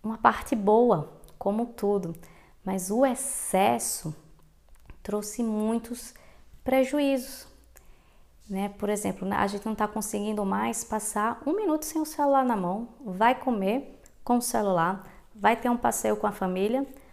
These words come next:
com o celular, aquele desejo, aquela vontade incontrolável de,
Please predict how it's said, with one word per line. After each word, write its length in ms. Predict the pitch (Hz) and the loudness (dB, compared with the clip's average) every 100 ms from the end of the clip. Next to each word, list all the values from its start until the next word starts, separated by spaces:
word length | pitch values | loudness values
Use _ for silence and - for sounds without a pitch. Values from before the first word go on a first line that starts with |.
| - - | -16 -10
com 200 | - 233 | 0 2
o 40 | 233 | 2
celular, 460 | - 196 185 180 | -2 0 2 2
aquele 280 | 190 196 220 | 2 0 -2
desejo, 1000 | 196 240 247 175 160 175 208 233 226 214 | 4 6 6 2 0 4 6 6 4 0
aquela 260 | 190 202 202 | 0 2 2
vontade 720 | 202 254 247 - 196 208 202 | 2 0 -2 2 4 4 2
incontrolável 1040 | 233 - 262 254 254 262 185 190 220 214 | -4 2 2 4 6 6 6 6 6 4
de, 160 | 208 | 0